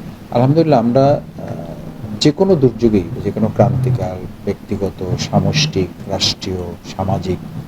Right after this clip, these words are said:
যে কোনো ক্রাইসিসে আমরা চেষ্টা করি আমাদের সাধ্যমতো সামর্থ্যের চেয়েও একটু বাইরে গিয়ে, আহ, সবাইকে নিয়ে সেখানে পাশে থাকার জন্য। তো সেই জায়গায় আপনারা তিনটা জিনিস করতে পারেন।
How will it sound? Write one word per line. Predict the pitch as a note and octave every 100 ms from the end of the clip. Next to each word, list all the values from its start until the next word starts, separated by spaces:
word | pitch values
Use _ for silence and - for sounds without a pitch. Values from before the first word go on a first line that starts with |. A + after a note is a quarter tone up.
| - -
যে | G#2
কোনো | B2
ক্রাইসিসে | B2 A#2 A2+ - - D3
আমরা | A#2+ G2+ G2+
চেষ্টা | G#2+ - B2+
করি | - B2+ -
আমাদের | G2 F#2+ F#2+
সাধ্যমতো | - G#2+ G2+ B2 G#2+ - D#2 - - - -
সামর্থ্যের | G2 G2+ - - A2 G#2 - - - - -
চেয়েও | - C3+ C3+
একটু | - A#2
বাইরে | G#2+ G2+ G#2
গিয়ে, | F#2 E2+
আহ, | - - - - - - - F2+ F#2
সবাইকে | - G#2 G#2 - G2+
নিয়ে | G#2 E2+ - - - -
সেখানে | - F#2+ F2+ -
পাশে | F2+ F2+ -
থাকার | E2 F2 -
জন্য। | - - - - - - -
তো | F#2+ F#2+ -
সেই | C3 C#3+
জায়গায় | D#3+ D#3+ F3+
আপনারা | - B2+ B2+ -
তিনটা | C3+ C#3
জিনিস | B2+ A#2+ A2+
করতে | - - -
পারেন। | F#2+